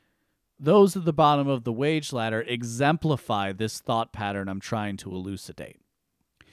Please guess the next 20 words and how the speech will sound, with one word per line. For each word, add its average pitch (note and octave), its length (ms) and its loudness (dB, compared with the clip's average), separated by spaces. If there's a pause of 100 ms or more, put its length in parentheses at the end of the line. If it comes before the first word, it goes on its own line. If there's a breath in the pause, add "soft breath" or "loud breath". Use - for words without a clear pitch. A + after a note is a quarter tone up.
(300 soft breath)
Even F3+ 300 0
as F#3+ 180 0
one D#3 220 2
commands B2+ 420 -2
a A#2 80 -4
higher B2 340 0
salary, F#2 640 -4 (340 soft breath)
those C3+ 300 4
who E3+ 80 0
must D3+ 240 0
follow A#2+ 640 2 (280 soft breath)
will A#2+ 160 -2
still F3+ 400 0
assert A#2+ 480 -2 (260 soft breath)
that B2+ 160 -4
the B2 80 0
minimum C#3 400 4
wage B2 400 0
is F3 280 2
required, F#3 720 -2